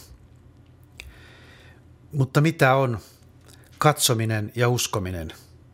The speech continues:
Uskominen on katsomista ja katsominen on uskomista.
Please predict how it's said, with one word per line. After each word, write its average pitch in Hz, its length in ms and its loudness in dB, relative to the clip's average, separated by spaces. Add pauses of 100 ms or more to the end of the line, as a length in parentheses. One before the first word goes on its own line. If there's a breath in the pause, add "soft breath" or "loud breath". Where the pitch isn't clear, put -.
(640 loud breath)
Uskominen 120 640 2
on 131 160 0
katsomista 117 800 0 (540 loud breath)
ja 117 60 -2
katsominen 113 680 2
on 123 280 0
uskomista. 98 760 -2